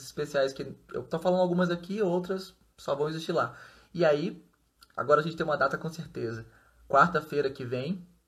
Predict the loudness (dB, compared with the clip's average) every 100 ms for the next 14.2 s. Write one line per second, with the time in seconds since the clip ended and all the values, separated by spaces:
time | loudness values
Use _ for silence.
0 | _ _ -12 -10 -10 -10 -6 -6 -4 -4
1 | -6 -6 -6 -6 -8 -10 -10 -10 -6 2
2 | 4 4 0 -10 -16 -12 -10 -4 0 2
3 | 0 -4 -18 _ _ _ -14 -2 -2 0
4 | 2 2 4 0 -2 -2 -6 -6 -20 -4
5 | 0 4 4 4 2 2 0 2 -2 -2
6 | -6 0 2 2 0 -6 -4 0 0 0
7 | -10 -10 0 0 0 -14 _ _ _ _
8 | _ _ _ _ -20 -20 -20 -20 -20 _
9 | _ 4 8 8 6 -6 -2 0 0 0
10 | -2 0 -2 2 2 2 0 -4 -20 -12
11 | 0 0 2 -2 -4 -4 -4 -2 -2 0
12 | 0 0 0 0 -2 -8 -16 _ _ _
13 | -14 -4 0 2 2 2 -6 -4 -2 -2
14 | -6